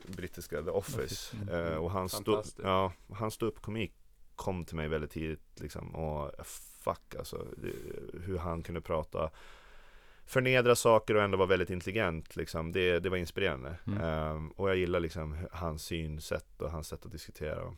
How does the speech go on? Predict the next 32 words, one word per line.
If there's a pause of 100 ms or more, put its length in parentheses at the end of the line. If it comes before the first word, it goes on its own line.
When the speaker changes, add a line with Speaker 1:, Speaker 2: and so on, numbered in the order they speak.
Speaker 1:
så
här.
Så
att (340)
mycket
sånt.
Jag
har
nog
hur
många
som
helst,
Speaker 2:
Mm.
Speaker 1:
liksom,
podcasts
som
jag
följer,
så (1200)
det
vill
jag
faktiskt
slå
ett
slag
för,
att (1120)
speciellt
i
podcastsamhället,